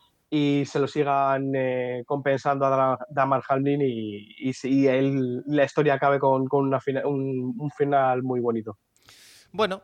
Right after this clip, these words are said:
Speaker 2: eh, pues, eh, por aquí lo vamos a ir dejando. Eh, Juan, como siempre, un auténtico placer, que disfrutes el fin de semana de, de divisionales.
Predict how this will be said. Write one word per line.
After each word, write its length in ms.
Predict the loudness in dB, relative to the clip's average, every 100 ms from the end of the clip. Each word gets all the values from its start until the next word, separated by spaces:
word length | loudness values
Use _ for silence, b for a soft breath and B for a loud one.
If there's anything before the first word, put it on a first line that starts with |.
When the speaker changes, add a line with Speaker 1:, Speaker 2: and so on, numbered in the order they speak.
| _
Speaker 2:
eh, 320 | -10 -8 -6 -8
pues, 320 | -8 -10 -10
eh, 240 | -8 -6 -2
por 80 | -2
aquí 160 | -2
lo 80 | 0
vamos 180 | -2 0
a 40 | -2
ir 80 | -2
dejando. 480 | 0 0 0 -4 -4
Eh, 500 | -4 -2 -2 -4 -8 _ _
Juan, 380 | 0 0 0 -6 -10
como 160 | -6
siempre, 360 | -4 -2 -2 -2
un 120 | -2
auténtico 340 | -2 0 0 2
placer, 480 | 2 2 2 2 -4 B B
que 100 | 2
disfrutes 640 | 2 0 -2 0 -2 -4 -10
el 100 | -6
fin 120 | -2
de 80 | -2
semana 280 | 0 0
de, 340 | 2 2 2 0
de 80 | 0
divisionales. 640 | -2 -2 0 0 0 -2